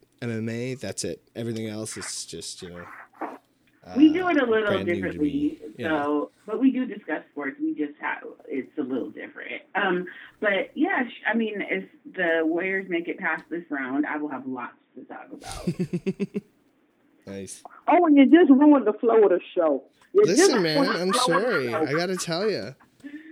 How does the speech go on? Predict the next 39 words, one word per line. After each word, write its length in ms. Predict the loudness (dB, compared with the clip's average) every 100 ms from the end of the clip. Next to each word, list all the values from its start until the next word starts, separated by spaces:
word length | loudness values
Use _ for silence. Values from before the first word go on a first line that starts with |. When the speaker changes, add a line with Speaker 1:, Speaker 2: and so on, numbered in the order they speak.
| -20 -10
Speaker 1:
Uh, 360 | -6 -4 -4 -6
Speaker 2:
I 20 |
had 180 | -6 -8
Speaker 1:
yeah. 120 | -8
Speaker 2:
so 80 | -6
much 180 | -6 -8 -12
fun, 300 | -10 -6 -6
though. 220 | -6 -10
This 100 | -14
is 160 | -18 -18 -18
fun. 420 | -18 -16 -16 -14 -12
Speaker 1:
It's 120 | -6
been 320 | -2 0 -2 -4
very, 500 | -4 -2 0 -2 -4
very 300 | -2 -2 -2
cool 220 | -4 -4
to 100 | -4
actually 340 | -8 -8 -8 -6
get 160 | -10
to 80 | -10
talk 180 | -12 -10
to 80 | -10
you 260 | -8 -10 -10
in 140 | -12
person. 360 | -12 -12 -14 -18 -20 -20 -20 -20
Speaker 2:
Yeah, 340 | -16 -14 -16 -16
for 180 | -18
real. 160 | -14 2 8
Speaker 3:
You 80 |
know 180 | 10 10
what? 300 | 6 4 2 -4 _ _ -2
I 100 | -2 2
feel 220 | 4 6
like 160 | 6 4
you've 180 | 2 4
left 240 | 2 4
me 60 | 4
with 180 | 4
my 120 | 2